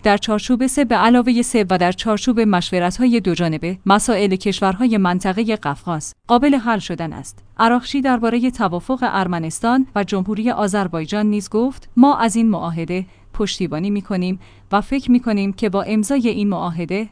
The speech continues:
منطقه وارد مرحله جدیدتری خواهد شد و ارتباطات و همکاری‌های اقتصادی، سیاسی و غیره شکل بهتری به خودش خواهد دید.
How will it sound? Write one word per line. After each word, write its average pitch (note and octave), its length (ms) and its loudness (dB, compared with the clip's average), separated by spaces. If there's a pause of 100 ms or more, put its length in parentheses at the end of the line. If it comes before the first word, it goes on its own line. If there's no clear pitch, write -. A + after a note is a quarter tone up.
(240)
منطقه B3+ 440 0
وارد G#3+ 360 -2
مرحله A3 640 0
جدیدتری F#3 640 -2
خواهد F3 360 -6
شد G3 280 -6
و F3 160 -2
ارتباطات F3+ 720 -6 (160)
و G3 120 6
همکاری‌های A#3 800 0
اقتصادی، G#3 640 -2 (180)
سیاسی G3+ 520 -4
و F3+ 140 0
غیره G#3 300 0
شکل B3+ 340 0
بهتری A3+ 460 0
به F#3+ 120 -4
خودش F3+ 360 -6
خواهد E3 340 -6
دید. - 240 -12